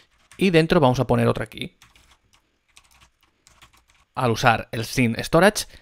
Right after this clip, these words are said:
debemos especificar una key, un nombre que identifique el dato que queremos guardar. Todo el código quedaría de la siguiente manera. Y ahora lo que vamos a hacer es probar este código nuevo en el simulador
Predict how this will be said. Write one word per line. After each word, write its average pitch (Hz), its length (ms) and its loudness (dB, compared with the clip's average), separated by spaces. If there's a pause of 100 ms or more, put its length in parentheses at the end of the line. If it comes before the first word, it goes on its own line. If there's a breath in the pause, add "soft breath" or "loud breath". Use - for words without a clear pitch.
(120)
debemos 131 340 0
especificar 139 460 2
una 123 160 0
key, 113 260 -10
un 156 160 2
nombre 160 200 2
que 143 80 -2
identifique 131 440 0
el 123 140 0
dato 139 220 2
que 139 100 -8
queremos 117 260 -4
guardar. 107 460 -8 (140)
Todo 147 140 2
el 139 80 0
código 185 380 0
quedaría 123 320 2
de 117 80 0
la 113 80 -4
siguiente 117 320 -6
manera. 110 440 -8 (360 soft breath)
Y 131 160 -2
ahora 123 100 4
lo 117 80 2
que 123 80 0
vamos 120 160 0
a 135 40 -6
hacer 165 180 0
es 131 100 -2
probar 113 320 -2
este 135 240 -6
código 113 300 -2
nuevo 196 460 0
en 120 100 -2
el 110 80 -2
simulador 104 580 -4